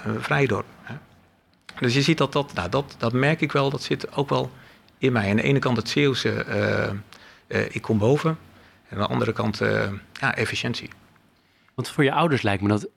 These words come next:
Speaker 2: extreem heftig geweest. Ik weet niet hoe oud jij was toen jullie daarheen verhuisden, want jij bent daar al geboren,
Speaker 1: Ik
Speaker 2: of
Speaker 1: ben
Speaker 2: niet?
Speaker 1: geboren daar,
Speaker 2: Maar voor
Speaker 1: ja.
Speaker 2: je ouders moet het heel zwaar
Speaker 1: Zeker.
Speaker 2: geweest zijn. Toch uit zo'n gemeenschap weggerukt worden, een hele nieuwe plek, alles
Speaker 1: Ja.
Speaker 2: nieuw.
Speaker 1: Ja, zeker. Eh, dat, eh,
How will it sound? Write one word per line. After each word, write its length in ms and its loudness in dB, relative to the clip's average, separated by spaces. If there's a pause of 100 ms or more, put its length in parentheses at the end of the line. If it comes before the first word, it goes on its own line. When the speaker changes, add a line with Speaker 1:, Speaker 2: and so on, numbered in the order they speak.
Speaker 2:
extreem 440 2
heftig 360 2
geweest. 200 4
Ik 60 0
weet 100 6
niet 80 6
hoe 100 4
oud 120 2
jij 180 4
was 160 2
toen 140 4
jullie 160 6
daarheen 240 2
verhuisden, 340 2
want 120 6
jij 120 4
bent 140 2
daar 100 2
al 60 2
geboren, 340 4
Speaker 1:
Ik 60 6
Speaker 2:
of 40 4
Speaker 1:
ben 140 4
Speaker 2:
niet? 80 4
Speaker 1:
geboren 280 0
daar, 100 -2
Speaker 2:
Maar 100 2
voor 100 2
Speaker 1:
ja. 60 4
Speaker 2:
je 60 4
ouders 120 2
moet 120 4
het 80 0
heel 140 6
zwaar 200 2
Speaker 1:
Zeker. 200 6
Speaker 2:
geweest 220 4
zijn. 120 0
Toch 140 2
uit 160 2
zo'n 160 0
gemeenschap 520 0
weggerukt 440 0
worden, 240 4
een 60 4
hele 200 6
nieuwe 220 6
plek, 300 -4
alles 280 4
Speaker 1:
Ja. 60 4
Speaker 2:
nieuw. 340 4
Speaker 1:
Ja, 340 2
zeker. 500 0
Eh, 240 0
dat, 220 -6
eh, 480 0